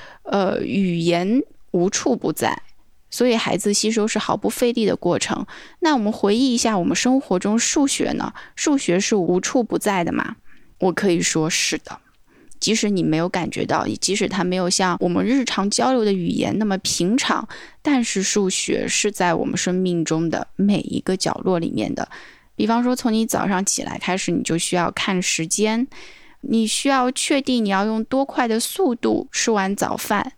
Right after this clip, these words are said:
然后你需要想到说，你今天要带多少量的东西，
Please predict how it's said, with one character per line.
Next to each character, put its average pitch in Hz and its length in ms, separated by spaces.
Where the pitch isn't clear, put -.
然 185 100
后 240 140
你 190 160
需 - 120
要 202 140
想 - 240
到 196 180
说， 226 320
你 175 160
今 220 220
天 226 320
要 196 600
带 214 140
多 262 160
少 - 220
量 254 260
的 185 100
东 269 240
西， - 380